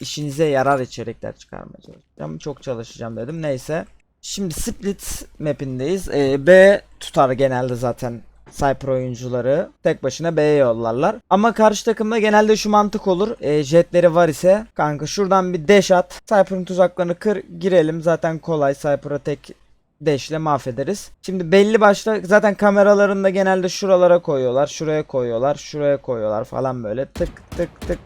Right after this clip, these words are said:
yapıp hemen kameralarını indiriyorlar aşağı. Sizin amacınız zaten genelde takım arkadaşlarınızı size yardıma gelmesini sağlamak. Hani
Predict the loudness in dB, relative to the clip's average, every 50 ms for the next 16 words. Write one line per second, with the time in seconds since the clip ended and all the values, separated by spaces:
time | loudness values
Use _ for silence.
0 | -10 -6 -6 -6 -4 -6 -8 -10 -16 -20 -20 _ -8 -4 -4 -4 -4 -4 -4 -4
1 | -4 -2 -2 -2 -2 0 -2 -2 -2 -4 -6 -6 -4 -4 -2 0 0 0 0 0
2 | -2 -4 -6 -8 -8 -8 -8 -8 -10 -14 _ _ _ _ -6 -4 0 0 0 0
3 | 0 -2 -2 -2 -2 -2 0 2 2 2 2 0 -2 -2 -2 0 2 2 2 2
4 | 0 0 -2 -2 0 0 0 2 2 0 0 0 0 -2 -4 -6 -6 -8 -8 -10
5 | -10 -10 0 4 6 6 6 4 2 2 6 6 8 8 6 4 4 4 4 4
6 | 4 4 0 -4 -8 -10 -12 -8 -4 -2 -2 -2 -2 -4 -6 -6 -6 -6 -6 -8